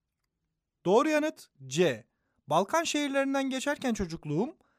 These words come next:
her lahza bir alev gibi hasretli duyduğum. Soru on beş.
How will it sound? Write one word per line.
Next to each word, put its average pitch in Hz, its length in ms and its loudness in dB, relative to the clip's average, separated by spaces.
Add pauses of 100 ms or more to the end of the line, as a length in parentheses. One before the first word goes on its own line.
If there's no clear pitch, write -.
her 320 200 4
lahza 262 360 0
bir 254 100 -4
alev 277 240 -2
gibi 226 200 -4
hasretli 214 580 -8
duyduğum. 120 440 -8 (1200)
Soru 285 360 0 (140)
on 220 240 2
beş. 120 260 -10